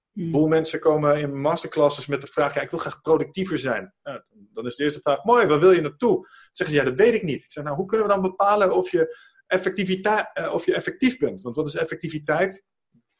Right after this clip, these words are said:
Speaker 2: De snelheid waarmee je bepaalde doelen realiseert. Snap je? Dus, ehm, ja, daar zou het wat mij betreft beginnen. Dus eerst, als je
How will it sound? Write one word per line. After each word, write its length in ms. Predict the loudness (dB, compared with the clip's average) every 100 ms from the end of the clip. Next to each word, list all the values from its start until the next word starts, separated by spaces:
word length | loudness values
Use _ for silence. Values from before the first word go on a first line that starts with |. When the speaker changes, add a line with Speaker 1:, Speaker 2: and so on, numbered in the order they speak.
| -8
Speaker 2:
De 80 | -4
snelheid 400 | 2 4 4 2
waarmee 260 | 0 0
je 80 | 0
bepaalde 380 | -2 0 0 0
doelen 240 | 2 4
realiseert. 540 | 4 0 -2 -8 -10 _ _ _ _
Snap 220 | -14 -12 -10
je? 100 | -14 -12
Dus, 300 | -10 -10 _ _ _ _ -8
ehm, 460 | -2 2 2 0 -8 _ _ _ _ _ _ _ _ _ _ -20 _ -2
ja, 240 | 0 2
daar 200 | 2 2
zou 160 | 4 2
het 100 | 2
wat 100 | 0
mij 160 | -2
betreft 200 | 0 -2 -2
beginnen. 280 | -4 -6
Dus 140 | -6 -4
eerst, 280 | -2 0 -2
als 180 | -2
je 280 | 0 -2 -2